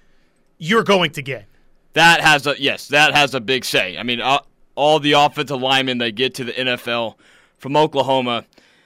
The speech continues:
Speaker 2: I mean, I think this N I L deal maybe plays a little bit to Rouse's decision, but just the tradition at Oklahoma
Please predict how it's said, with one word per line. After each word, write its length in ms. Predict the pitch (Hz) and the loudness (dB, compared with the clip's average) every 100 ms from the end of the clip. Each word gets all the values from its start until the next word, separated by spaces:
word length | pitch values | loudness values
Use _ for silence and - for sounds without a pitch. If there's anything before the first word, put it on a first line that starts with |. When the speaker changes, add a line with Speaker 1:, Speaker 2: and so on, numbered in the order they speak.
| _ _ | _ _
Speaker 2:
I 60 | 120 | -4
mean, 160 | 147 | 2
I 60 | 147 | 2
think 200 | 196 190 | 2 0
this 200 | 160 - | -2 -2
N 140 | 147 147 | 0 2
I 160 | 139 | 4
L 160 | 139 135 | 4 2
deal 320 | 117 135 131 | 2 0 2
maybe 200 | 131 131 | 0 -2
plays 340 | - 131 131 | -2 -2 -2
a 60 | 123 | -2
little 260 | 113 127 131 | -4 -2 0
bit 340 | 135 135 - | 0 -2 -6
to 280 | 123 113 104 | -8 -6 -8
Rouse's 640 | 107 123 127 - 123 101 - _ | -4 -2 -2 -4 -12 -14 -20 _
decision, 680 | 110 - - 143 135 147 123 | -16 -12 -2 0 0 -4 -4
but 240 | 120 107 _ _ - | -6 -6 _ _ -12
just 220 | 117 - | -12 -8
the 120 | 117 | -10
tradition 640 | 101 123 127 131 135 131 | -8 -4 -2 -2 -4 -4
at 220 | 123 120 117 _ _ _ _ _ _ _ _ _ - | -2 -4 -6 _ _ _ _ _ _ _ _ _ 0
Oklahoma 720 | 190 190 170 139 160 139 117 | 0 4 2 4 4 2 -2